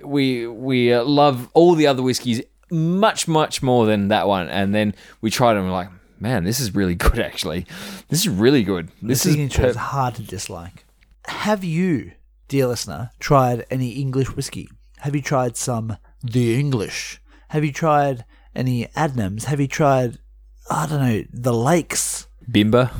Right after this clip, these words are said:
Speaker 2: Bim-, like, what do you recommend? Obviously, we've had a bit of a dive into Cotswolds today. We've talked about Dartmoor, but what do you recommend? Is there something that's gonna change the world?
Speaker 1: Or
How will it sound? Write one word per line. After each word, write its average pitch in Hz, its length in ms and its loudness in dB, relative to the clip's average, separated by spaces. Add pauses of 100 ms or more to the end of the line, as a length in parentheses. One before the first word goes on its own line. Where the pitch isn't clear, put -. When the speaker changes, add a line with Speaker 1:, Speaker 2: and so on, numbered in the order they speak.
(520)
Speaker 2:
Bim-, 165 240 -4
like, 196 380 -2
what 180 200 0
do 226 60 0
you 208 80 -2
recommend? 160 720 -2 (460)
Obviously, 170 440 4
we've 135 160 4
had 139 160 2
a 127 40 0
bit 123 140 -2
of 117 100 -4
a 117 80 0
dive 110 400 0
into 107 160 -2
Cotswolds 113 640 -2
today. 90 340 -4
We've 95 220 -6
talked 135 220 -4
about 110 260 -6
Dartmoor, 113 480 0
but 127 240 -4 (480)
what 143 260 -4
do 185 120 -8
you 170 60 0
recommend? 123 680 -6 (280)
Is 170 260 2
there 160 140 4
something 143 400 -6
that's 120 200 -8
gonna 123 220 -6
change 110 280 -6
the 110 80 -8
world? 127 320 -4 (180)
Speaker 1:
Or 233 360 2